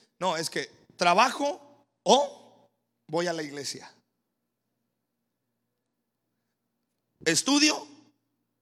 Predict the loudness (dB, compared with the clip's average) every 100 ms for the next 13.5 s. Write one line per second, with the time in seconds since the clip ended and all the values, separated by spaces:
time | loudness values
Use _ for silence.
0 | _ _ _ _ _ _ _ _ _ -10
1 | -10 -8 -8 -10 -10 -12 -10 -10 -10 -10
2 | -10 -10 -12 -14 _ _ _ _ _ _
3 | _ _ _ _ _ _ _ _ _ _
4 | _ _ _ _ _ _ 2 6 8 6
5 | 4 2 0 0 -2 -8 -14 _ _ _
6 | _ _ _ _ _ _ _ _ _ _
7 | _ _ _ _ _ _ _ _ _ _
8 | -8 -6 -4 -4 -4 -6 -4 -6 -8 -16
9 | _ _ _ _ _ _ _ _ _ _
10 | _ _ _ _ _ _ -6 -6 -4 -6
11 | -6 -6 -8 -6 -6 -6 -6 -10 -8 -8
12 | -8 -6 -6 -6 -8 -6 -6 -6 -4 0
13 | 0 0 -8 -20 _